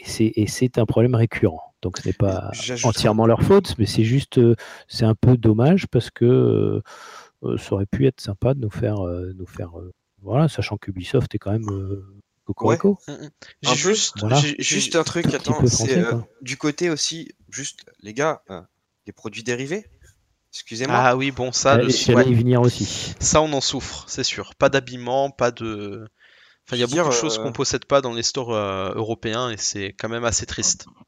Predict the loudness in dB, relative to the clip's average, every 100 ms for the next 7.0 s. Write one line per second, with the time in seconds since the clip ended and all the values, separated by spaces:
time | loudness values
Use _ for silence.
0 | _ -20 -20 _ -4 -2 0 -2 -2 -2
1 | -2 -2 -2 -2 -2 -2 -2 -2 -2 -2
2 | -4 -4 -4 -2 -2 -2 -4 -8 -10 -4
3 | -4 -4 -4 -4 -2 -4 -4 -6 -4 -6
4 | -8 -8 -6 -6 -10 -18 -12 -10 -8 -10
5 | -8 -8 -8 -10 -10 -10 -8 -8 -8 -10
6 | -12 -12 -14 -12 -10 -10 -10 -8 -8